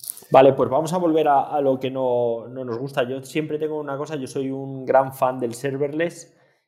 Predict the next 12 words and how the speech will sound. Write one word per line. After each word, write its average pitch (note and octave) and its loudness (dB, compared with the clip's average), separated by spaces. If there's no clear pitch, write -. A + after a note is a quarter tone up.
y, A#2+ -2
y C#3 2
creo A3+ 8
que F3 0
desde D3+ 2
hace, G3+ -4
de - 2
hace G3+ -2
un F#3 -6
tiempo G3+ -4
tiene F#3+ 2
mucho, D#3+ -2